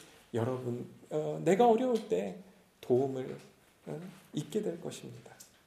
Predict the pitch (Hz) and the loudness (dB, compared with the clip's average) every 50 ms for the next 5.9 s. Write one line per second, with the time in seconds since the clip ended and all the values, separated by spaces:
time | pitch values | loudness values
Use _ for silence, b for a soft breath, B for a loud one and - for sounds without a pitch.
0 | _ _ _ b b b b b b b b b b b b - - 135 131 - | _ _ _ b b b b b b b b b b b b 0 0 2 2 6
1 | 143 147 151 147 - - - - 170 175 180 185 185 180 170 151 - 151 135 123 | 8 8 8 8 6 0 2 4 6 6 6 6 4 2 -2 -2 -2 -2 -4 2
2 | 123 - - 127 131 135 - - - - - 113 107 113 117 127 127 127 127 127 | 4 4 4 4 0 -4 -6 -8 -8 -6 -4 -4 -4 -2 -2 -4 -4 -4 -6 -6
3 | 117 - - 190 202 202 196 180 156 143 147 147 135 110 110 113 123 117 - - | -8 -10 -8 -6 -6 -4 -4 -4 -6 -6 -8 -10 -10 -10 -10 -10 -10 -12 -10 -10
4 | 156 156 151 147 143 127 123 139 175 180 180 180 180 135 120 - 139 139 - b | -10 -10 -10 -12 -12 -10 -2 0 0 0 0 -2 -4 -4 -4 -4 -4 -4 -10 b
5 | b b b b b - - 214 220 220 220 - 190 175 160 156 156 | b b b b b -10 -8 -6 -6 -6 -8 -8 -6 -6 -6 -8 -10